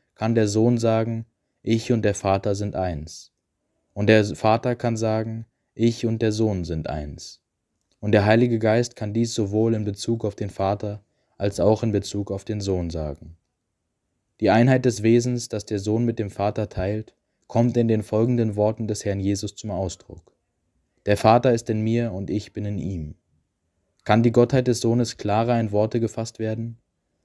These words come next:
Kann eine menschliche Zunge stärker die Einheit Gottes in drei Personen zum Ausdruck bringen? Das Dogma der Gottheit des Sohnes wie das Dogma der Wesenseinheit Gottes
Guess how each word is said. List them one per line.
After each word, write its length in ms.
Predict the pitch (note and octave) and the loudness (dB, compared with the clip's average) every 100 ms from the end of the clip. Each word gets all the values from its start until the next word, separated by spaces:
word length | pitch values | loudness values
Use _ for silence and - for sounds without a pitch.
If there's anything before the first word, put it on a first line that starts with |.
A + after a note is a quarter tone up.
| _ | _
Kann 180 | - A#2 | 4 6
eine 160 | B2 B2 | 8 6
menschliche 500 | A#2+ C3 - C3+ A#2+ | 4 2 -2 -2 -2
Zunge 280 | - B2+ B2+ | 0 0 0
stärker 440 | - G#2+ A#2+ B2 | -2 -2 0 0
die 160 | A#2 - | 0 0
Einheit 400 | G#2+ A#2 A#2 - | 0 0 -2 -2
Gottes 380 | A#2 A#2+ A#2 G2 | -6 -4 -6 -6
in 120 | G2+ | -4
drei 220 | F#2+ A2 | 2 2
Personen 500 | - A2 G#2 G#2+ G#2+ | 2 0 0 0 -4
zum 180 | - G2+ | -6 -4
Ausdruck 440 | F#2 G2+ A2+ G#2+ | -4 -4 -6 -8
bringen? 480 | - A2 G#2+ A2+ A2+ _ _ _ _ _ _ _ | -8 -8 -6 -8 -12 _ _ _ _ _ _ _
Das 220 | - G#2+ - | -2 2 4
Dogma 320 | A#2+ C#3+ B2+ | 4 4 4
der 140 | A#2 | 4
Gottheit 580 | A2 A#2 - A#2+ B2 - | 4 0 0 -2 -2 -4
des 160 | G#2+ G2+ | -4 0
Sohnes 500 | G#2 A#2 A#2 A#2 A2 | 0 0 -4 -8 -8
wie 180 | G2 A#2+ | -2 2
das 180 | A#2 - | 2 2
Dogma 340 | A2+ - A2+ | -4 -2 0
der 200 | G#2+ G2 | 0 2
Wesenseinheit 840 | G#2+ A2+ A2+ - - A2 A2 G#2 | 2 2 -2 -4 -4 -2 -2 -4
Gottes 500 | - G#2 A2+ A2+ - | -6 -4 -6 -8 -14